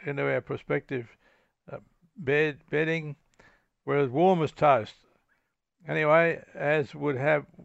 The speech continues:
have with me during the middle of the night, I needed to go and have a leak. So I just got up,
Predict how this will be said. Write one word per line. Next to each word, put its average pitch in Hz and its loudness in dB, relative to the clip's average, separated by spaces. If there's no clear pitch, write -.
have 151 0
with 127 -8
me 170 0
during 151 -2
the 143 -8
middle 156 -2
of 147 -2
the 156 2
night, 190 2
I 156 4
needed 151 -2
to 147 -2
go 143 2
and 139 -2
have 135 -4
a 135 -4
leak. 135 -4
So 151 0
I 156 4
just 147 -4
got 147 0
up, 156 2